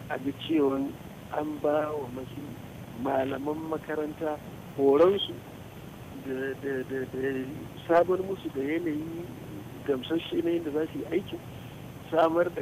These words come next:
kayan aikin, a, duk yana daga cikin da kuma irin da gomacin da za a ba su don su samu nutsuwa su yi aikin. Duk wannan yana daga cikin ƙalubalen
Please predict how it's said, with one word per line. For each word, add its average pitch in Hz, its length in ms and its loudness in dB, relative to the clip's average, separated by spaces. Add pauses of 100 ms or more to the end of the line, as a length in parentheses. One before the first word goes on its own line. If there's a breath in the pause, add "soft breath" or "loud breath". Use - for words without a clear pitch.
(120)
kayan 160 300 0 (120)
aikin, 359 320 -2 (680)
a, - 80 -6 (500)
duk - 240 -12
yana - 240 -2
daga - 300 -10
cikin - 400 -8
da 143 60 -4 (140)
kuma 175 180 -2 (120)
irin 196 320 6 (720)
da 143 60 -4 (100)
gomacin 175 460 2
da 156 60 -4
za 165 220 0
a 170 40 -4
ba 156 240 -2
su 147 100 -10
don 151 160 -2
su 147 120 -12 (120)
samu 127 220 -2
nutsuwa 151 500 0 (140)
su - 60 -8
yi - 160 -6
aikin. - 320 0 (580)
Duk 202 100 -4
wannan 175 220 8
yana 151 160 2
daga - 260 -10
cikin 135 300 -10
ƙalubalen 135 500 -4